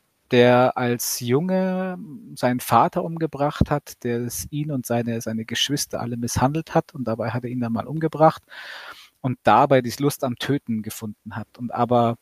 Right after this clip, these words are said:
sich versucht hat, auch immer so die, nur die, die es verdient haben, halt zu töten. <laughs> In Anführungsstrichen. Naja, auf jeden Fall hat er dann mal bei einem, bei einem Mord, ähm,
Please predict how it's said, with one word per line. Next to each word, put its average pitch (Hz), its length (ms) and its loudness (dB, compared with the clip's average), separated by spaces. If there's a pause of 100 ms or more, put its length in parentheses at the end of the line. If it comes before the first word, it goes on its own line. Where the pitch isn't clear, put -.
(260)
sich - 260 -2
versucht 120 480 -2
hat, - 140 2
auch 123 260 4
immer 131 160 2
so 113 120 -4
die, 110 260 -6 (120)
nur 120 260 0
die, 123 180 -4
die 113 80 -8
es 110 80 -6
verdient 117 480 -4
haben, 101 320 -2
halt 104 300 -4
zu - 160 -20
töten. 127 420 -4
<laughs> - 1500 -4
In 127 80 -6
Anführungsstrichen. 135 760 -6 (800)
Naja, 143 260 6
auf 123 160 0
jeden 147 180 2
Fall 151 300 4
hat 135 100 2
er 127 80 4
dann 127 220 2
mal 147 240 0
bei 123 120 0
einem, 120 360 0
bei 107 120 -2
einem 117 180 0
Mord, 117 640 -4
ähm, 127 600 -4